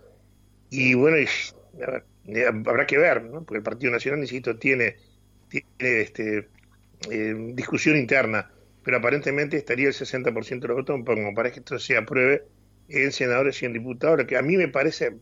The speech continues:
a mí en lo personal, sería un error político gravísimo, gravísimo, porque este es un tema que merece mucho más discusión que la que pueda generar el ambiente político.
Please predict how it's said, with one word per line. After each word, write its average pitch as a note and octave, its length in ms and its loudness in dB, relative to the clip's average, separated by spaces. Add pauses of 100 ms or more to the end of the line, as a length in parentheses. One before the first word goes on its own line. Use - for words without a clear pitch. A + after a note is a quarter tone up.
a - 80 -12
mí C3 180 0
en C3 80 2
lo A2 100 -2
personal, A#2+ 520 -2 (480)
sería B2 420 0
un B2 180 0
error B2 440 2
político A#2+ 560 -2
gravísimo, C3+ 720 -2 (240)
gravísimo, B2+ 520 -4 (520)
porque B2+ 160 -6
este D3 100 -6
es - 80 -4
un B2 100 -2
tema C3+ 240 2
que A#2 120 -2
merece B2 280 -2
mucho B2 220 -4
más B2 160 -2
discusión E3+ 640 0 (460)
que C3+ 100 -8
la B2+ 80 0
que A#2+ 120 0
pueda C3+ 240 2
generar B2+ 520 0 (260)
el B2 160 -4
ambiente B2 360 -2
político. G2+ 480 -6